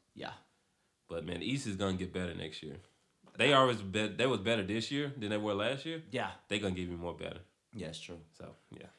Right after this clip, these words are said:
Speaker 1: Yeah, 'cause K D coming back
Speaker 2: K D
Speaker 1: and stuff
Speaker 2: coming
Speaker 1: like
Speaker 2: back.
Speaker 1: that.
Speaker 2: The Beast.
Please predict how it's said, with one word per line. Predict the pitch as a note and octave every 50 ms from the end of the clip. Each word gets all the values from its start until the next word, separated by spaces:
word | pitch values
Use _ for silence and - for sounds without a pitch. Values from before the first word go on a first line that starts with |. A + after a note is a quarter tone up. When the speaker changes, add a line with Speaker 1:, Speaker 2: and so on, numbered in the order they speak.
| _ -
Speaker 1:
Yeah, | A#2 A2 G#2+ G#2+ G#2
'cause | G#2 - - F#2+ F#2+
K | - - G2+ F#2 F2+
D | E2+ F2 F2+ F2
coming | - - F2 D#2+ E2 E2 D#2+ D2+
back | D#2+ D#2 D#2 D2+ D2+ D#2 D#2+
Speaker 2:
K | D#2
D | D#2 D#2+
Speaker 1:
and | E2 E2
stuff | - F2 E2+
Speaker 2:
coming | E2+ E2+ E2+
Speaker 1:
like | - -
Speaker 2:
back. | - -
Speaker 1:
that. | - - - - - - - - - - - -
Speaker 2:
The | F2+
Beast. | F2+ G2+ G2+ G2+ G2+ F#2+ F#2+ - - -